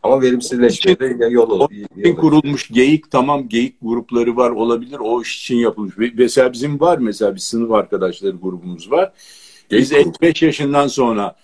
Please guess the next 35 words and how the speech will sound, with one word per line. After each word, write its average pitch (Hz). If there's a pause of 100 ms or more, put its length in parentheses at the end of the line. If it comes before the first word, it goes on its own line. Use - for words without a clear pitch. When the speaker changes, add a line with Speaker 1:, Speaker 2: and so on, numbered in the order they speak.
(460)
Speaker 2:
e, 104
tekrar 110
bir 113
araya 113
geldik 110
ve 208 (400)
doğum 165
günlerimizi 202
kutladık. 117
Onun 151
yani 139
ana 156
fokusu 156
oydu 190
ve 175
Speaker 1:
Doğru. 170
Speaker 2:
hala 170
da 208
o 185
şekilde 170
devam 208
ediyor. 196
Orada 185
hiçbir 214
sorunum 139
yok. 95 (680)
Ama 131
sadece 170
doğum 139
günleri 95 (360)
işte 147
ve 139
cenazeler, 87 (180)
Allah 92
korusun. 95